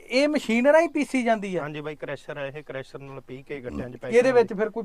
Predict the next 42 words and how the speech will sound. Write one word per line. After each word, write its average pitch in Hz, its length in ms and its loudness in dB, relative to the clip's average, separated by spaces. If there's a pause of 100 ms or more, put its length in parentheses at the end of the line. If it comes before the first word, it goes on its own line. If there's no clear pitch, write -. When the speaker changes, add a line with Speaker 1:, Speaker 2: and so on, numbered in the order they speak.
Speaker 1:
ਪੱਥਰ 226 300 2
ਹੋਣੇ 160 180 0
ਆ 151 60 -2
ਵੱਡੇ, 175 100 2
Speaker 2:
ਹਾਂਜੀ, 151 180 0
ਹਾਂਜੀ, 165 100 0
Speaker 1:
ਹਨਾ? 208 100 -2
Speaker 2:
ਵੱਡੇ 139 220 -2
ਪੱਥਰ - 340 -8
ਹੁੰਦੇ 127 300 -8
ਆ, 135 100 -4
ਹੁਣ 127 120 -8
ਤੁਹਾਨੂੰ 135 200 -12
ਦਿਖਾਏ 123 300 -10
ਪੱਥਰ 131 340 -12
ਸੀਗੇ 131 280 -10
ਵੱਡੇ 120 280 -10
ਵੱਡੇ, 120 280 -12
ਤੇ 123 100 -14
ਉਹ 135 280 -10
ਇਹਦੇ 131 180 -8
'ਚ - 80 -6
Speaker 1:
ਨਹੀਂ, 233 100 2
Speaker 2:
ਲਿਆ 269 100 2
Speaker 1:
ਨਹੀਂ, 254 100 0
Speaker 2:
ਕੇ 160 60 -14
ਮਸ਼ੀਨਾਂ 175 440 -4
ਹੀ 285 60 4
Speaker 1:
ਇਹਨੂੰ 311 160 2
Speaker 2:
ਛੱਡਦੀਆਂ 294 260 4
Speaker 1:
ਪੀਂਦੇ 330 260 4
ਆ 311 80 12
ਜਿਹੜੇ, 311 180 2
ਉਹ 320 200 8
ਵੀ 381 100 2
ਪੱਥਰ 294 340 2
ਹੀ 277 120 2
ਹੋਣੇ 202 260 0
ਆ? 143 40 -4
Speaker 2:
ਹਾਂਜੀ, 143 220 -6
ਹਾਂਜੀ 139 220 -10
ਬਾਈ। 117 180 -12